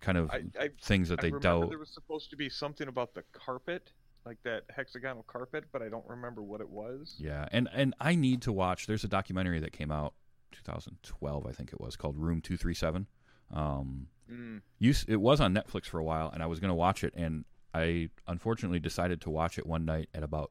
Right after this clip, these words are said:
Speaker 1: two o'clock in the morning, so I made it through the opening five minutes and fell asleep and never watched it again, and now it's not on Netflix. But, um,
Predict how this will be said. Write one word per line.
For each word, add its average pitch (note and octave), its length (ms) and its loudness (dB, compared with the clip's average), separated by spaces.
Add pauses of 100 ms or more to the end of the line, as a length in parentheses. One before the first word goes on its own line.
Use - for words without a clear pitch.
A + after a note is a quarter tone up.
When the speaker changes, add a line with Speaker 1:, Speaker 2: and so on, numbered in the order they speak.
(140)
Speaker 1:
two - 160 0
o'clock F2 280 0
in E2+ 40 -4
the D2+ 60 -4
morning, F2+ 340 0
so E2+ 220 -2
I D#2 40 2
made E2+ 180 2
it E2 120 -4
through F2 180 -2
the D#2+ 140 -4
opening F2+ 500 -2 (380)
five F#2 320 2
minutes F2+ 260 -2
and D#2 80 -2
fell D2 160 -2
asleep E2+ 320 -4 (420)
and D2 280 -6
never D#2 160 -4
watched C#2 320 -8
it - 100 -10
again, F#2+ 300 -2
and E2+ 100 -2
now D#2 140 0
it's - 160 -10
not D2 140 -6
on C#2 80 -10
Netflix. - 440 -16
But, - 340 -12
um, D2 420 -2